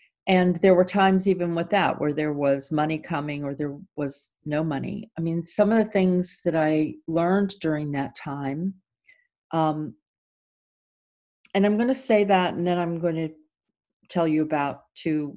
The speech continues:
energy tools. We'll, we'll practice that so that if you are feeling anxious or, uh, a-, at any time, maybe you're not feeling anxious today, but if it comes or there's terror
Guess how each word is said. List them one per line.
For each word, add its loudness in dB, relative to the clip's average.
energy -6
tools. -10
We'll, 0
we'll -6
practice -4
that -4
so -4
that -2
if 2
you 2
are 6
feeling -2
anxious -4
or, -4
uh, -4
a-, 4
at 2
any 4
time, -4
maybe 4
you're 4
not 0
feeling 0
anxious -8
today, -6
but -2
if -2
it -8
comes 0
or -4
there's -8
terror 2